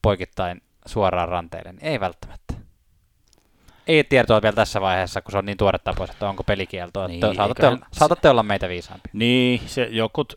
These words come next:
Speaker 2: jokut semmoset S A-arpasakot sieltä todennäköisesti, todennäköisesti vielä niinku
Speaker 1: Mm.
Speaker 2: tota, löytyy. Lyödään.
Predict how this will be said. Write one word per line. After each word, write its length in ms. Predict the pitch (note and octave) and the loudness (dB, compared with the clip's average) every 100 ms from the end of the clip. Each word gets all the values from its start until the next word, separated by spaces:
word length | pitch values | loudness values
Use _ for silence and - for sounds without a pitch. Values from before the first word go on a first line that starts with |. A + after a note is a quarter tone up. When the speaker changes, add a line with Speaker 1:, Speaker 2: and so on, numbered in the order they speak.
| - | -4
Speaker 2:
jokut 340 | A#2+ - C#3 _ _ - - | -2 -2 -8 _ _ -20 -12
semmoset 400 | A#2 A2 G#2+ G#2+ - A2 | -6 -6 -6 -8 -4 -4
S 180 | A2 - | -2 0
A-arpasakot 680 | F#2 F#2 - - F#2+ F#2 - | 0 0 -4 -8 -6 -6 -8
sieltä 220 | E2+ - _ | -10 -10 _
todennäköisesti, 680 | F2 E2+ E2+ F2+ F2 - F#2 - _ _ _ _ _ _ _ _ _ _ _ _ - | -12 -12 -14 -14 -14 -14 -16 -18 _ _ _ _ _ _ _ _ _ _ _ _ -6
todennäköisesti 720 | G2 F#2+ F2+ F2+ - F2+ E2+ | -6 -6 -8 -10 -12 -16 -10
vielä 240 | F2 F#2+ | -10 -10
niinku 400 | G1+ G#2 - - _ _ _ _ _ | -14 -18 -20 -20 _ _ _ _ _
Speaker 1:
Mm. 280 | B2+ A2+ G2+ - - _ _ _ _ _ _ | -10 -8 -10 -14 -20 _ _ _ _ _ _
Speaker 2:
tota, 260 | - - - - _ _ _ G#2 | -14 -14 -16 -20 _ _ _ -10
löytyy. 280 | F#2 - - _ _ _ - _ _ F2+ | -10 -10 -20 _ _ _ -20 _ _ -10
Lyödään. 380 | F2+ E2 G2 | -8 -8 -10